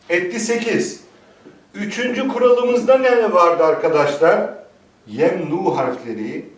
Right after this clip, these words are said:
ye, mim, nun ve vav harfleri vardı.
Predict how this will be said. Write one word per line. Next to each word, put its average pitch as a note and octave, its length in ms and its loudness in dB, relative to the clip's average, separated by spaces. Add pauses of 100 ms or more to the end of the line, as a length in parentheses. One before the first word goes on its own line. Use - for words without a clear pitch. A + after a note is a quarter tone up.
(180)
ye, A#2 760 -6 (320)
mim, B2 840 -8 (420)
nun D3 720 -6
ve G3 360 -2 (300)
vav E3 360 0
harfleri C3+ 520 -6
vardı. A#2+ 600 -6